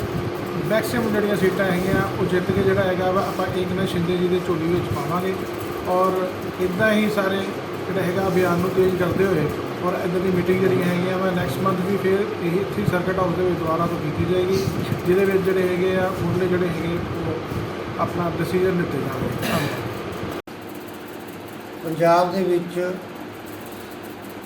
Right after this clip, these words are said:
Speaker 2: ਸ਼ਿਵ ਸੈਨਾ ਬਾਲ ਠਾਕਰੇ ਸ਼ਿੰਦੇ ਗਰੁੱਪ ਦਾ ਭਰਤੀ ਅਭਿਆਨ ਚੱਲ ਰਿਹਾ ਹੈ। ਉਸੀ ਤਹਿਤ ਮੈਂ ਹਰੀਸ਼ ਸਿੰਗਲਾ, ਪੰਜਾਬ ਪ੍ਰਧਾਨ, ਪੂਰੇ ਪੰਜਾਬ ਦਾ ਦੌਰਾ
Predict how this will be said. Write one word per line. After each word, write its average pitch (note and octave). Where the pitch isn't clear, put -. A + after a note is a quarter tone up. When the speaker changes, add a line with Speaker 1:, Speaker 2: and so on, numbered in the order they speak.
Speaker 2:
ਸ਼ਿਵ F3
ਸੈਨਾ F3+
ਬਾਲ E3
ਠਾਕਰੇ E3+
ਸ਼ਿੰਦੇ D#3+
ਗਰੁੱਪ -
ਦਾ E3+
ਭਰਤੀ F3+
ਅਭਿਆਨ E3+
ਚੱਲ D#3
ਰਿਹਾ D#3+
ਹੈ। -
ਉਸੀ E3+
ਤਹਿਤ E3
ਮੈਂ D#3+
ਹਰੀਸ਼ D#3+
ਸਿੰਗਲਾ, E3
ਪੰਜਾਬ D#3
ਪ੍ਰਧਾਨ, E3
ਪੂਰੇ F3+
ਪੰਜਾਬ E3
ਦਾ E3
ਦੌਰਾ D3+